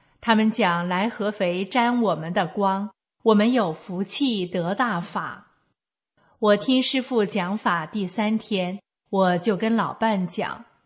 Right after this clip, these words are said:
，“今天我问问气功协会工作人员对师父有什么看法，如果是假的，我们就不去了。”我们一走进礼堂，有一位同修，他多年拄拐杖走路，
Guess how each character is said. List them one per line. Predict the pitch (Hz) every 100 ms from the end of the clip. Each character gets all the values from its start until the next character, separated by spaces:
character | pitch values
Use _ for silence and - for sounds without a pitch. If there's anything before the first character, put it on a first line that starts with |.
| _ _ _ -
，“今 | 226 220
天 | 233 214 214 214
我 | 180 175
问 | 220 202
问 | 190 185
气 | -
功 | 220 220 226
协 | - 180
会 | 180 240 196 180
工 | 247 240
作 | 269 202
人 | 175 185
员 | 196 165 160 208 _ -
对 | 254 240
师 | - 277
父 | 262 254 214
有 | 196 165 165
什 | 190
么 | 175 185
看 | - 262 185
法， | 160 170 - - _ _ _
如 | - 202
果 | 208 175
是 | - 254
假 | 202 220 165 139
的， | 165 143 185 _ -
我 | 208
们 | 185 175
就 | 202 208
不 | 180 175
去 | 170 - 262 196
了。” | 160 127 - _ _ _ _ _ _ -
我 | 208
们 | 196 190 220
一 | 247
走 | 214 196 165
进 | 240 226
礼 | 196 165
堂， | - - 151 156 208 _ _
有 | 233 208
一 | 202
位 | 226 208 190
同 | - 175 185
修， | - 208 190 202 _ _
他 | 233 220
多 | 220 277
年 | 269 214 185 214
拄 | 208 196
拐 | 233 220 143
杖 | - 233 208 180
走 | - 175
路， | - 214 185 -